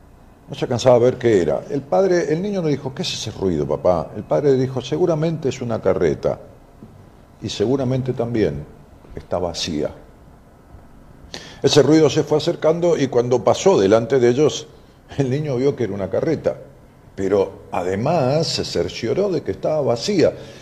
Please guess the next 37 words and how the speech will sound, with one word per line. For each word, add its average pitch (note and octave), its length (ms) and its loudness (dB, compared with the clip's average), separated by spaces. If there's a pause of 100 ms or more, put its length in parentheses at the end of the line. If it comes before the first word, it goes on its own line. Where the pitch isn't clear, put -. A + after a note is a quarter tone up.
(200)
Y C#3+ 80 -2
le A#2+ 140 0
dijo - 260 -4
a - 20 -12
su - 180 -10
padre, C#2+ 360 -2
"¿Cómo - 260 -12
te - 100 -14
diste D#2+ 260 -12
cuenta?". C#2+ 440 -16 (540)
Y G2+ 40 -10
el G2+ 40 -8
padre A2 320 -4
dijo, A2 280 -4
"Porque F#2+ 500 -6
una A2 260 -6
carreta - 480 -4 (100)
vacía D#2+ 560 -6 (460)
hace - 300 -14
ruido". - 360 -12 (1700)
Y A#2+ 80 -2
yo F3 180 4
te G3+ 140 -2
digo F3 260 4
que - 100 -4
lo C3+ 120 2
mismo C#3+ 260 -2
suele C3+ 260 2
pasar B2+ 320 0
con A#2 120 -2
las A2 100 -4
personas A#2 500 -4
vacías, - 680 -4
vacías A#2 420 0
de A2+ 80 -6
sí A2 180 -4
misma, G#2+ 400 -4